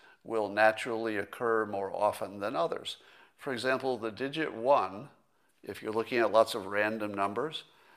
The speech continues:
there should be more of the digit one than there would be of other digits. Now, I don't know,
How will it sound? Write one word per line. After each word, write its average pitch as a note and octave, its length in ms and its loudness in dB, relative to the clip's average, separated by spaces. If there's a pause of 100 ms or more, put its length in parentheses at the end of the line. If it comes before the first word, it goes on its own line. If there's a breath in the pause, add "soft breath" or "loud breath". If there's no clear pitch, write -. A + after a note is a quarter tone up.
(220 soft breath)
there A#2 100 -4
should D3 260 -2
be C#3+ 140 -2
more C3 320 8
of A#2+ 140 2
the A#2+ 80 0
digit G#2+ 340 -4
one A#2 480 2 (760)
than B2 240 2
there A#2+ 100 -2
would A2 200 -4
be G#2 200 -2
of F#2+ 220 -2
other F2+ 380 -4 (420)
digits. - 480 -10 (720 loud breath)
Now, A2+ 420 2
I D#3+ 120 4
don't E3 120 4
know, C#3+ 420 4